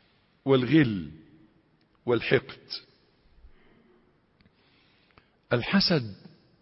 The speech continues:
سوء الأدب مع الله. "أم يحسدون الناس على ما آتاهم الله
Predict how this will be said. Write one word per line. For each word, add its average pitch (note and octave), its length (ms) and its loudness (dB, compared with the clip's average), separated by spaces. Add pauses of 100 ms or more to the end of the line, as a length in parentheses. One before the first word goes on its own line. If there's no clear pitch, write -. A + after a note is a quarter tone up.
(320)
سوء E3 280 0
الأدب C3+ 460 -4
مع A2 280 -4
الله. G2+ 320 -8 (2500)
"أم A2+ 120 0
يحسدون B2 600 -2
الناس A2+ 440 -6
على G#2 380 -6
ما G2+ 440 -6
آتاهم G2 480 -8
الله F#2+ 600 -6